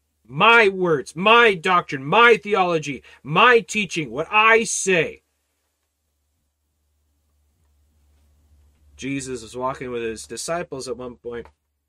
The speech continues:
Forgive me, I can't remember the reference. Maybe one of you knows the reference. Where his disciples say, "Master, these ones over here were, were speaking of you, and we bid them to stop. Uh, should we call down hellfire upon them,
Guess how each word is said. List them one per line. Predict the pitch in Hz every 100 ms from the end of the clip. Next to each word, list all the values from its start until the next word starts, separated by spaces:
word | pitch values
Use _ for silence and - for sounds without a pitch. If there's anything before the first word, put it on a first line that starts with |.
| _ _ _ _ _ _ _ -
Forgive | 147 160 120
me, | 120
I | 120
can't | 147 127
remember | 127 135 120
the | 110
reference. | 147 151 120 113 135
Maybe | 127
one | 123 123
of | 113
you | 117 110 _
knows | 123 135
the | 117
reference. | 117 120 101 _ _ _ _ _ _ _
Where | 143 147
his | 151 160 -
disciples | 156 - 180 190 175 156 127 - _
say, | - 147
"Master, | 147 180 214 - 185
these | 160 214 220
ones | 220 190
over | 196 175
here | 165 156 180 180 - - - _
were, | 185 180
were | 170
speaking | 165 - 196 202
of | 175
you, | 180 190
and | 170
we | 160
bid | 147 233 180
them | 196 175
to | 165
stop. | - - 190 185 _ _ _ _ _ -
Uh, | 160 - _ _ -
should | - 208
we | 220 277
call | - 247 254 247
down | 233 226 220
hellfire | 170 190 233 226 208 170 156 139
upon | - 135 113 95
them, | 82